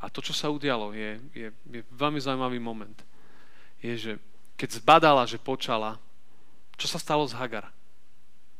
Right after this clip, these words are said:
Sa zmenila v tej chvíli. A Hagar v tej chvíli sa začala dívať úplne iným očami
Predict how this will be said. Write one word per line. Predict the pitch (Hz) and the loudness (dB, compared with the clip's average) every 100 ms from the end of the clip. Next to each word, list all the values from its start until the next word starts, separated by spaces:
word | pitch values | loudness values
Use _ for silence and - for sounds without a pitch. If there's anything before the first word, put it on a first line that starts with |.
| - - - | -8 -8 -6
Sa | - 113 | -4 -4
zmenila | 117 139 131 101 | -2 -2 -2 -4
v | |
tej | 101 - | -6 -6
chvíli. | 104 - - - - - - - - - - - - - - - - - - - - - | -6 -6 -8 -8 -8 -8 -8 -8 -8 -8 -8 -8 -8 -8 -8 -8 -8 -8 -8 -8 -6 -6
A | - - | -4 0
Hagar | 151 123 117 | 0 0 -2
v | 123 - | -4 -4
tej | 156 - | -4 -2
chvíli | 147 120 107 - - - - - - - | -4 -4 -6 -8 -8 -8 -8 -8 -6 -6
sa | 143 | -2
začala | 135 143 123 | -2 0 -2
dívať | 120 131 120 117 - - - - - - - - - - - - - | -2 -2 -2 -4 -8 -8 -8 -8 -8 -8 -8 -8 -8 -8 -8 -8 -6
úplne | - - 202 196 | -4 2 4 4
iným | - 151 175 185 | 2 2 0 -2
očami | 131 - 131 120 117 | -4 -4 -4 -4 -6